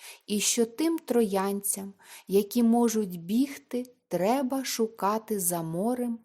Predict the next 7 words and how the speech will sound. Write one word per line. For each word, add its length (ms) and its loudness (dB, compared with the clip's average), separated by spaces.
нове 480 -2
пристановище. 1200 -4
Під 260 -4
час 340 2
нічної 640 2
пожежі 720 0
Трої 680 -4